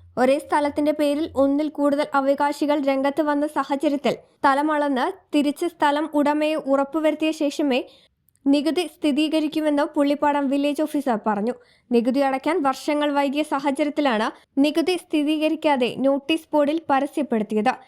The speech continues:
ഇതേ തുടർന്ന് ആക്ഷേപവുമായി ഒരാൾ വന്ന സാഹചര്യത്തിലാണ് ഭൂമി അളന്ന് തിട്ടപ്പെടുത്താൻ തീരുമാനിച്ചത്. പരാതിക്കാരനോട് അളന്ന് അതിർത്തി നിർണ്ണയിക്കാൻ ആവശ്യപ്പെട്ടിട്ടുണ്ട്. എല്ലാ വശങ്ങളും പരിശോധിച്ച് ഉറപ്പുവരുത്തിയ ശേഷമേ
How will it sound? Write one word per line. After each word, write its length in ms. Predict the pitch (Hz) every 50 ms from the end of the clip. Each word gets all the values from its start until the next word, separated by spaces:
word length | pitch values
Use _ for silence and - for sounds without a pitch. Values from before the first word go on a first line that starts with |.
| _ _ _ _ _ -
ഇതേ 300 | 262 269 233 294 320 320 339
തുടർന്ന് 420 | 330 311 302 311 320 381 339 -
ആക്ഷേപവുമായി 840 | 262 269 277 - - - 311 302 269 302 311 311 311 302 302 302 294 -
ഒരാൾ 300 | 285 277 285 285 294 294
വന്ന 220 | 285 294 294 302
സാഹചര്യത്തിലാണ് 1120 | 302 - 294 269 277 294 277 269 302 294 294 - 311 302 277 247 202 196 226 320 - -
ഭൂമി 400 | 240 285 285 285 285 294 311 294 -
അളന്ന് 340 | 254 269 269 277 277 294 311 294
തിട്ടപ്പെടുത്താൻ 560 | 294 277 - - 302 - 330 294 269 - 240 247
തീരുമാനിച്ചത്. 680 | - 262 262 247 240 220 208 196 190 185 - 220 202 175 - - _ _ _ _ _ -
പരാതിക്കാരനോട് 1040 | 285 277 285 294 302 302 302 330 - - 330 320 330 330 311 302 294 269 269 311 - -
അളന്ന് 540 | 240 254 262 277 277 294 311 285 226 - -
അതിർത്തി 420 | 202 240 226 269 269 269 - - 330
നിർണ്ണയിക്കാൻ 640 | 330 311 294 269 262 285 285 285 269 - 302 294 -
ആവശ്യപ്പെട്ടിട്ടുണ്ട്. 920 | 254 277 262 254 285 - - 311 254 254 233 220 214 202 - 220 220 233 233 - - _ _ _ _ - -
എല്ലാ 240 | 240 240 240 254
വശങ്ങളും 560 | 262 269 277 277 - 302 277 269 262 277 302 330
പരിശോധിച്ച് 560 | 330 285 262 285 - 320 285 254 294 - - 311 294 -
ഉറപ്പുവരുത്തിയ 600 | 262 262 269 269 269 311 302 294 277 277 302 302
ശേഷമേ 520 | - 330 294 294 - 277 254 226 233